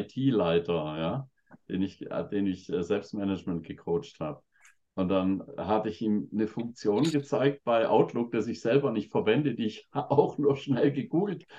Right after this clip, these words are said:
Ich dachte nur, "Ah, das kann das sicher, ja, ich google mal."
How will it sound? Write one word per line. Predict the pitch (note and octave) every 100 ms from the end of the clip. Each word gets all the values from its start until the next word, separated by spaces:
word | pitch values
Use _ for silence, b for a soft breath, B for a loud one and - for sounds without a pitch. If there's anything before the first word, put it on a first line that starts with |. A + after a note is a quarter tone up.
| b
Ich | -
dachte | D3 - D#3
nur, | B2 F#2+
"Ah, |
das | A2+ G#2+
kann | - B2+ D3+
das | -
sicher, | D#3 E3 G#2 F#2
ja, | G#2
ich | A2+ -
google | C#3+ D#3+
mal." | A2+ E2+ E2+ -